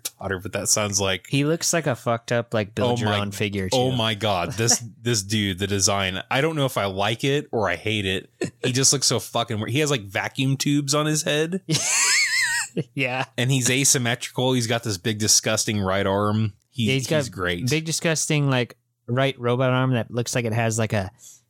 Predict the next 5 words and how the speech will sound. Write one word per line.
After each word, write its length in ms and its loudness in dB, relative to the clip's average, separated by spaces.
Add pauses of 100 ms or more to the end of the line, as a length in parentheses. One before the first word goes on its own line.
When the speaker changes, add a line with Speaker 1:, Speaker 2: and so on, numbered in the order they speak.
Speaker 2:
a 140 -2
fucking, 420 0
like, 480 -2 (720)
like, 240 -4 (260)
knight 400 -2